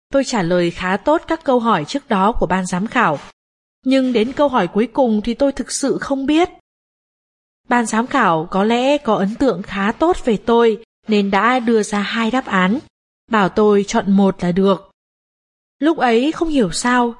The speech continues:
trong đầu tôi đột nhiên xuất hiện ba chữ: chân, thiện, nhẫn. Tôi nhớ chồng tôi từng nói không được nói dối, nên tôi nói với ban giám khảo rằng, "Xin lỗi,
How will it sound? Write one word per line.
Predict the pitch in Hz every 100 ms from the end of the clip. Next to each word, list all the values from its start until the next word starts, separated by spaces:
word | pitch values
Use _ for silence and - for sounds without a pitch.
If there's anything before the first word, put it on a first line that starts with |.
| -
trong | - 311
đầu | 262 214
tôi | 196 247 247 247 220
đột | 240 226
nhiên | 247 254
xuất | 240 330
hiện | - 269 -
ba | 240 233
chữ: | - 269 254 339 _ _ _ _
chân, | - 294 285 254 - _ _ _ -
thiện, | - 226 202 - - _ _ _ -
nhẫn. | 170 180 175 262 403 _ _ _ _ _ _ _ _ -
Tôi | 285
nhớ | 262 233 240 302 349
chồng | 294 220
tôi | 247 254
từng | 240 202
nói | 196 190 208 294
không | - 277 226
được | 196
nói | 185 202
dối, | - 190 202 320 - _ _ _ _
nên | 214 196
tôi | 202
nói | 190 180 180
với | 202
ban | 196 196
giám | 185 175
khảo | 226 220 151 -
rằng, | 165 160 151 139 _ _ _ _ _ _
"Xin | - - 247 226
lỗi, | 214 277 330